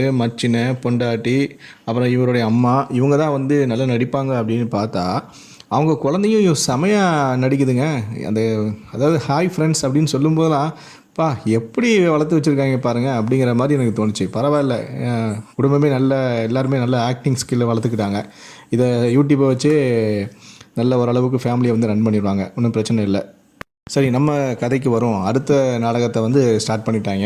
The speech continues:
ஃபஸ்ட்டு வந்து கள்ளக்காதல்னு சொன்னாங்க, அதுக்கப்புறம் நகையை கொண்டு வந்தாங்க, அதுக்கப்புறம் அடிதடியில் இறங்குனாங்க. இப்போ மூணாவதா, அதான் முன்னாடியே சொன்னது தான், குழந்தைய வச்சு டிராமா போடுறது. அதாவது, இந்த குழந்தை வந்து என் கூட இருக்கணுமா, உன் கூட இருக்கணுமா,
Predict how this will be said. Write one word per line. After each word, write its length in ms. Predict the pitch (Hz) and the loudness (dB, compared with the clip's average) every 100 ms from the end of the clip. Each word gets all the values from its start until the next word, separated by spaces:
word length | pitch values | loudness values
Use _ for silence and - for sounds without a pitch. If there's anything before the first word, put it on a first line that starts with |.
| 101 | -4
ஃபஸ்ட்டு 300 | - - - | -6 -2 -2
வந்து 240 | 131 123 131 127 120 113 | 0 0 2 2 0 -2
கள்ளக்காதல்னு 600 | 120 120 117 117 113 107 | -2 -4 -4 -4 -2 -2
சொன்னாங்க, 320 | 104 104 104 110 120 - - - - | -2 -2 0 -2 -4 -10 -20 -20 -8
அதுக்கப்புறம் 680 | - 117 110 120 117 107 107 | -2 0 0 0 0 0 -2
நகையை 320 | 107 120 117 | 0 0 0
கொண்டு 180 | 104 104 | -2 -2
வந்தாங்க, 340 | 101 101 104 113 - - - | -2 0 -2 -2 -8 -16 -8
அதுக்கப்புறம் 500 | 113 117 117 123 123 117 110 104 101 107 - | -4 -2 0 0 0 0 0 -2 -4 -6 -6
அடிதடியில் 500 | 107 117 120 117 110 | -2 0 2 2 2
இறங்குனாங்க. 420 | 107 104 101 98 104 - - - - - | 0 0 0 0 -2 -4 -12 -20 -20 -6
இப்போ 160 | 123 | -2
மூணாவதா, 480 | 120 123 139 127 147 139 117 107 | 0 2 0 0 0 0 0 0
அதான் 220 | 123 127 | 0 0
முன்னாடியே 320 | 113 127 143 | 0 2 0
சொன்னது 320 | 127 123 127 | 2 0 2
தான், 220 | 110 156 160 127 | 0 -2 -2 -2
குழந்தைய 300 | 135 147 139 | 2 2 2
வச்சு 240 | 127 147 135 123 110 110 107 | 2 2 2 2 2 2 2
டிராமா 280 | 117 120 113 | 0 0 -2
போடுறது. 320 | 110 104 104 | -2 -2 0
அதாவது, 280 | 107 117 131 | 0 2 2
இந்த 140 | 120 | 2
குழந்தை 340 | 117 117 127 120 | 0 0 2 2
வந்து 220 | 117 123 | 2 2
என் 160 | 117 117 | 2 0
கூட 220 | 113 113 | 2 0
இருக்கணுமா, 460 | 107 107 113 170 185 | 0 -2 -2 -2 -2
உன் 200 | 117 120 | -2 0
கூட 200 | 113 107 | 0 0
இருக்கணுமா, 380 | 101 98 98 | -2 -2 -2